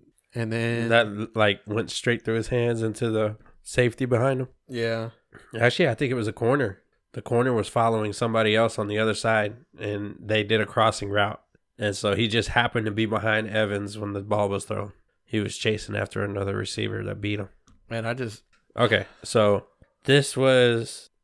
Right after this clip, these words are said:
Speaker 2: a super big point in that game.
Speaker 1: Okay.
Speaker 2: If this did not happen, I don't think the Bucks win that game.
Speaker 1: What part?
Speaker 2: Just before halftime. They're at fourth and six.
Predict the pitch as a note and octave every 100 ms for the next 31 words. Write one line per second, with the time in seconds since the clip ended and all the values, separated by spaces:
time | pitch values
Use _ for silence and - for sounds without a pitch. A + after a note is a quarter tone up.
0 | - - - C#3+ B2 A2 A#2 - B2+ A#2
1 | A2 A2 G#2+ A2 G2+ G#2 - _ _ -
2 | A2+ B2 A2+ G#2+ D3 D#3 - D#3 D#3+ D#3
3 | D3 C3+ C#3+ - G#2+ _ _ _ _ A#2
4 | A#2+ A#2 A2+ G#2+ G#2+ G#2 G#2+ G#2 G2+ -
5 | - - _ _ - B2 - A#2 - -
6 | _ - G#2+ G#2+ A2+ A#2 A2 G#2+ - G#2
7 | G2+ _ _ _ - A2+ G#2+ - A2 A#2
8 | A#2 - _ _ - G#2 G#2 G2+ G2+ G2+
9 | G#2 - - - F3 - -